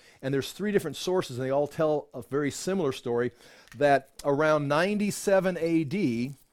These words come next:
uh, P-, P-, Timothy is still in Ephesus, uh, leading the church, and he will have been there if he was there in sixty-two A D when Paul writes First Timothy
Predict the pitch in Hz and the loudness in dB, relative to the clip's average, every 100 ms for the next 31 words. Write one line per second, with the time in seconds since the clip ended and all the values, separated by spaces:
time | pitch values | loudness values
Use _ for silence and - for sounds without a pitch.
0 | _ _ _ _ _ _ - 139 135 127 | _ _ _ _ _ _ -4 0 2 0
1 | - - - - 165 185 - - 208 196 | -8 -18 -18 -10 -6 -6 -8 -2 0 0
2 | 147 135 - 190 190 180 - 196 170 - | -2 -2 -6 0 0 0 -4 -2 -2 -2
3 | 160 180 170 139 - 98 110 - - _ | -2 -2 -2 -6 -8 -10 -10 -12 -18 _
4 | _ _ _ _ 123 120 123 160 180 170 | _ _ _ _ -4 -2 0 0 0 -2
5 | - 123 135 - 143 151 175 165 127 214 | -2 -6 -6 -4 -2 0 2 2 2 2
6 | 156 151 151 175 156 127 180 180 160 139 | 2 0 -2 -2 -2 0 0 0 -4 -6
7 | - 196 - 170 147 - 240 151 123 135 | -4 -6 -4 -8 -6 -4 0 2 2 -2
8 | 135 - 147 143 143 139 - 185 208 - | -4 -2 0 2 0 -2 -10 -2 -2 -2
9 | 135 123 131 135 | -8 -8 -4 -6